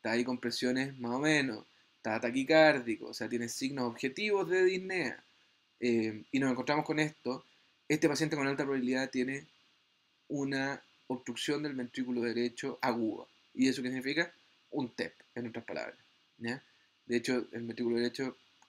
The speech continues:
casi se ve, o sea, prácticamente se ve parte del, de un coágulo que tiene ahí, eh, dando vuelta. Eso con corazón. Tres preguntas.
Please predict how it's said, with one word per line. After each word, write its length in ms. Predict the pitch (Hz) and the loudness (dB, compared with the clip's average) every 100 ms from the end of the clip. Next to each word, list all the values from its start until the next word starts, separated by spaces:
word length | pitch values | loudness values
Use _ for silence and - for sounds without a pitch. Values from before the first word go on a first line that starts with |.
| - | -2
casi 280 | 131 127 135 | 0 0 -4
se 160 | - | -4
ve, 260 | 117 120 107 | -2 -2 -6
o 60 | - | -6
sea, 160 | 110 | -8
prácticamente 340 | 104 123 120 117 | -6 -6 -6 -6
se 80 | 117 | -4
ve 120 | 120 | -6
parte 380 | 117 120 - 117 | -6 -8 -6 -6
del, 220 | 117 127 - _ _ _ _ | -6 -8 -16 _ _ _ _
de 100 | 120 | -12
un 100 | 113 - | -12 -6
coágulo 380 | 120 117 113 113 | 0 0 0 -2
que 60 | |
tiene 160 | 110 110 | -6 -6
ahí, 260 | 107 110 - _ _ | -8 -10 -12 _ _
eh, 160 | - - | -20 -12
dando 320 | 120 113 95 | -8 -8 -8
vuelta. 220 | 69 - _ _ _ _ _ _ _ _ _ _ _ _ _ _ _ _ _ | -10 -14 _ _ _ _ _ _ _ _ _ _ _ _ _ _ _ _ _
Eso 200 | 190 208 | 4 6
con 120 | 208 | 4
corazón. 360 | 196 180 123 95 - - | 4 4 2 -4 -10 2
Tres 160 | 160 | 4
preguntas. 600 | 180 185 202 208 - 208 | 4 4 2 0 -2 -4